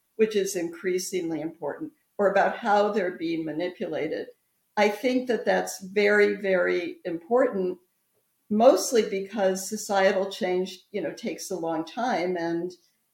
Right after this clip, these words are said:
they're growing up in the society where even though there are, you know, millions of people working to stop, you know, the power that these corporations have,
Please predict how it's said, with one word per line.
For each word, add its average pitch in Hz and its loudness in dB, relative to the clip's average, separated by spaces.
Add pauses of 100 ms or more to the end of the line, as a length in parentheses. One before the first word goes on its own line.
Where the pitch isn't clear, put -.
(120)
they're 190 0
growing 185 4
up 254 2
in 175 -2
the 175 -6
society 165 -2 (280)
where 185 4
even 208 -2
though 185 2
there 175 -2
are, 170 0
you 185 -4
know, 170 -6
millions 214 2
of - -14
people 180 -4
working 185 0
to 190 -10
stop, 202 2 (280)
you 190 0
know, 175 -4
the 175 -2
power 247 4
that 170 -2
these 185 -8
corporations 170 -6
have, 202 0